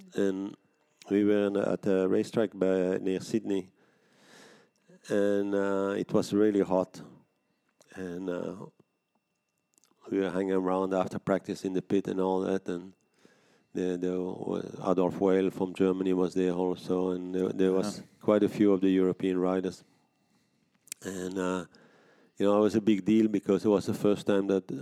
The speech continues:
Speaker 1: a bunch of European Top Gun ri-, riders came out there, and, and, uh, so there was quite a few press people. There was also, the race was sponsored by the, by, uh, a newspaper actually,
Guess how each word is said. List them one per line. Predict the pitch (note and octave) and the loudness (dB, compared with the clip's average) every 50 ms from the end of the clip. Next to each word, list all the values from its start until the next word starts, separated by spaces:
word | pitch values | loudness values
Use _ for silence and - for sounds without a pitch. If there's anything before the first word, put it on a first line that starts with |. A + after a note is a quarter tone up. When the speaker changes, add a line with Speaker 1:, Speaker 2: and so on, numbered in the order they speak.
| - - - | -10 -10 -8
Speaker 1:
a | - | -4
bunch | F#2+ F2+ G#2 G2+ F#2 - | 2 4 4 4 2 0
of | G2 F2 | -2 0
European | F2+ F#2+ F#2 F2+ F2 - - G2 F#2+ F#2+ F#2+ G2 - - _ _ | 2 2 2 2 2 2 0 0 0 0 -2 -6 -10 -16 _ _
Top | - - G2 - G2 | -6 -6 -6 -4 -2
Gun | - G#2+ - - | -2 -2 0 2
ri-, | - F#2+ G2 G2+ G2+ G2 G2 - - - | 2 2 2 2 2 0 -4 -8 -8 -4
riders | - G2 G2 G2+ G2+ G2 F#2+ - | 0 2 2 2 2 0 -4 -4
came | - G#2+ G2+ G2 G2 | -2 -2 0 2 2
out | G2 G2+ G2+ G2+ | 2 0 0 0
there, | - G2+ G2+ G2 F#2+ | 0 0 0 0 -2
and, | G2 F#2 F2+ F#2 F#2+ _ _ _ - - - - - - _ _ _ _ _ _ _ _ _ _ _ - | -4 -6 -8 -8 -12 _ _ _ -20 -20 -20 -20 -20 -20 _ _ _ _ _ _ _ _ _ _ _ -2
and, | A2+ G2+ G2+ G2+ G2+ G2+ | 0 2 2 2 2 2
uh, | G2+ G2+ G2+ G2 | 2 2 2 2
so | - - A#2 | 2 2 2
there | A2 A2 G#2+ | 4 4 4
was | G#2+ G#2+ - | 2 2 2
quite | - B2 A#2+ A#2 | 2 2 4 4
a | A#2 | 4
few | - - A2+ | 2 2 2
press | - - - A2+ - - | 2 4 2 2 2 2
people. | - B2+ A#2 - B2 A2 | 2 2 2 2 4 4
There | G#2 G2+ | 4 6
was | G2+ G2+ G2 - | 4 4 4 4
also, | A#2 A2+ A2 - A#2+ A2 | 4 4 4 2 2 2
the | G2 F#2+ G2 G2 G2 G2 G2 | 4 4 4 6 6 6 6
race | G#2 A#2 B2 B2 - | 4 4 2 2 2
was | A#2 G2 F2 - | 0 0 0 -2
sponsored | - - A2 G#2+ A#2 B2 - - A2 F#2 F#2+ | -2 0 2 2 0 0 -2 -4 -4 -2 0
by | F#2+ F#2+ F#2+ F#2+ G2 | 0 2 2 2 2
the, | F#2+ F#2 F#2+ F#2 F#2 F#2 F#2+ F#2 F#2 F#2+ G2 - - - - | 2 2 2 2 2 2 0 0 0 -2 -2 -4 -6 -6 -2
by, | F#2+ G2 F#2 F#2 F#2+ | -2 0 2 2 2
uh, | F#2+ F#2 F#2 F#2 F#2 F#2 - - | 0 0 0 -2 -2 -2 -2 -2
a | F#2+ | 0
newspaper | G2 A2+ B2+ - - - G2+ F#2 F#2 - F2 F2 F#2 | 2 2 2 2 0 0 0 0 0 -2 -4 -6 -6
actually, | F2+ - - - F#2+ F#2+ F2 | -6 -6 -4 -2 -2 -2 -4